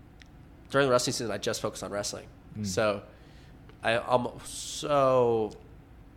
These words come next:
Speaker 1: I don't wanna split my time, right? So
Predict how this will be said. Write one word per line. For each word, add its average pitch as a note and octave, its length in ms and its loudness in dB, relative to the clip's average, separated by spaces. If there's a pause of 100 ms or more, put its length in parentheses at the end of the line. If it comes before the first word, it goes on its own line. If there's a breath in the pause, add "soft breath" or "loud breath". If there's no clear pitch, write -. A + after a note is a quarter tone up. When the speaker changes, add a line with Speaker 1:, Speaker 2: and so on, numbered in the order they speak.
(140)
Speaker 1:
I A2+ 120 6
don't B2 180 6
wanna A2 180 0
split - 400 -4
my G2 100 -2
time, G2+ 380 -2 (260)
right? G#2 220 0 (160)
So A2 460 -2